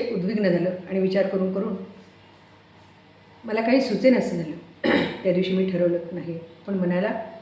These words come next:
काबूत ठेवलं पाहिजे." मी रात्र रात्र जागी राहायची आणि पहाटे तीनलाच उठायचं. तीनला उठून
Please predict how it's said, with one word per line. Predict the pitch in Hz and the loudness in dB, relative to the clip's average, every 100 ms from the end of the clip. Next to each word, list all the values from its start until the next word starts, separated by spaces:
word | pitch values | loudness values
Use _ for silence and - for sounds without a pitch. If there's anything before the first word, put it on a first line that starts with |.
| - 190 | -8 -4
काबूत | 170 254 | -2 0
ठेवलं | 190 170 - | 0 0 0
पाहिजे." | 147 170 - - - - | -4 -6 -12 -20 -20 -2
मी | 277 | 2
रात्र | 254 208 262 | 4 4 4
रात्र | 262 262 | 4 2
जागी | 202 180 | 2 2
राहायची | 202 175 - 190 - - - | 4 2 -2 -8 -10 -16 -8
आणि | 180 262 - - - - - - - - | 0 0 0 -8 -14 -20 -20 -20 -12 -4
पहाटे | 226 294 | 0 2
तीनलाच | 277 254 254 285 | 2 4 6 4
उठायचं. | 196 165 151 139 | 2 -4 -4 -10
तीनला | - - 202 185 190 | -14 -16 -6 2 2
उठून | 180 185 180 | 2 2 0